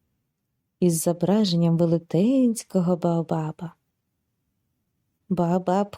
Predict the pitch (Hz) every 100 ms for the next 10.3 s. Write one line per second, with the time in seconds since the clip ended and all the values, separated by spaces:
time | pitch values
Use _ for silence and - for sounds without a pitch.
0 | _ 160 151 190 269 202 - 170 160 _
1 | _ _ _ _ _ _ - 180 170 185
2 | 214 - 196 202 - 185 190 160 - _
3 | _ _ _ 180 190 190 185 196 - -
4 | - 180 208 190 190 - 254 262 165 165
5 | - _ _ _ _ _ 392 370 254 180
6 | 175 170 175 160 170 - 165 170 170 170
7 | 170 185 220 185 - - 170 170 165 359
8 | - 269 254 214 202 180 175 175 156 151
9 | - _ _ _ 156 151 160 175 190 165
10 | 151 151